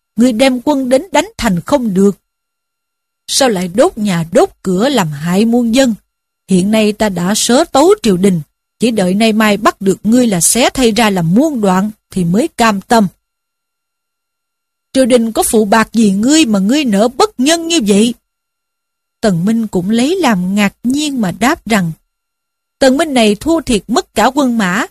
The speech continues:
sao lại bị chúng bắt lên núi, đến giờ mới được thoát về đây?" "Đêm qua Hà Tằng có đánh thành bao giờ?" Tri Phủ quát lên rằng, "Ta đây lại không được biết các đồ mũ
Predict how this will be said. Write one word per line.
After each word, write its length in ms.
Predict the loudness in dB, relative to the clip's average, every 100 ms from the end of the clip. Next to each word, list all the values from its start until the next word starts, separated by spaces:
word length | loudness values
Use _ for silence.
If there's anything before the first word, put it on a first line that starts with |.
| _ _
sao 180 | 0 2
lại 120 | 2
bị 180 | 0 -2
chúng 220 | -2 -6 -4
bắt 180 | -2 0
lên 180 | 0
núi, 280 | 2 2 0 -4 _ -2
đến 160 | -2 0
giờ 160 | 0 0
mới 180 | -2
được 260 | 0 0 -2
thoát 260 | -2 -2 -2
về 120 | -4
đây?" 240 | -2 -4 -6 _ _ _ _ _ _ _ _ _ _ _ _ _ _ _ _ _ _ _
"Đêm 220 | -2 -2 2
qua 260 | 2 2
Hà 280 | -2 0 0
Tằng 340 | 0 -2 -2
có 160 | -2 -2
đánh 200 | 0 -4
thành 240 | -4 -2 0
bao 120 | 0
giờ?" 320 | 2 2 2 -2 _ _ _ _ _ _ _ _ _
Tri 120 | -2 -2
Phủ 340 | 0 -2 -2
quát 220 | -2 -2 -2
lên 160 | -4
rằng, 220 | -2 -4 -8 _ _ _ _ _ _ _
"Ta 240 | 2 2 4
đây 160 | 2
lại 120 | 2 -2
không 240 | -4 -2 0
được 180 | 0
biết 220 | 0 -2 -2
các 180 | -2
đồ 220 | 0 0 2
mũ 300 | 0 0